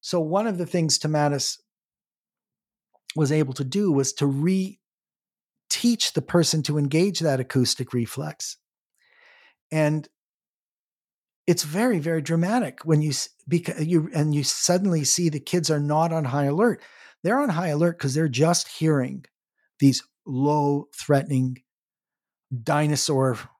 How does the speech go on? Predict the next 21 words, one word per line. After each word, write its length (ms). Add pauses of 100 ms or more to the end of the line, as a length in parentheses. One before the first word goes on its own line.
(120)
lizard 460
frequencies, 880
you 140
know, 180
or 300
predator, 420 (240)
predatory 480
frequencies. 720
Just 220 (440)
the, 120
the 160
very 280
frequencies 720
that, 200 (560)
you 80
know, 380
in 160
a, 180
in 100
a 60
movie, 640